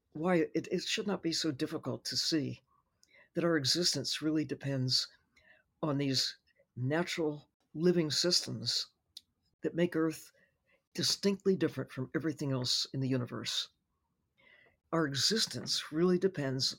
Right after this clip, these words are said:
on respecting nature and doing everything we can while we can to protect what remains of the last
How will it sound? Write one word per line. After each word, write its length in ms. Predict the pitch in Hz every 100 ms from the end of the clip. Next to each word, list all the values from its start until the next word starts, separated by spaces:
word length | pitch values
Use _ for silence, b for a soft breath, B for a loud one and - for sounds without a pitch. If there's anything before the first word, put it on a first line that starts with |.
| _
on 100 | 139
respecting 840 | 131 131 - - - - 139 117 113 - _ _ _ _ _ _ _
nature 540 | 143 151 - - 127 - _ _ _ _ _ _ _ _ b b b b b
and 80 | 151
doing 420 | 165 156 147 151 - -
everything 460 | 190 185 170 165
we 120 | 147 135
can 440 | - 135 123 127
while 240 | 131 147 165
we 140 | 135
can 420 | 127 135 117 113 - _ _ _ _
to 140 | -
protect 440 | 139 135 - 165 -
what 160 | 160
remains 720 | 147 147 143 131 127 - - - _ _ _ _
of 80 | 131
the 80 | 123
last 460 | 135 147 - -